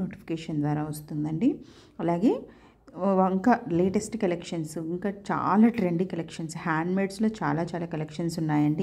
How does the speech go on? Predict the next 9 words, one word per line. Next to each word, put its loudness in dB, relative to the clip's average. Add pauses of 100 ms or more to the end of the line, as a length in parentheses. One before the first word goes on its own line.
ఇవే -2 (100)
కాకుండా 0 (480)
every 2 (180)
day 4 (120)
WhatsApp -6
గ్రూప్లో -2 (400)
అప్‌లోడ్ -2
చేస్తూ -4 (140)
ఉంటామన్నమాట. 0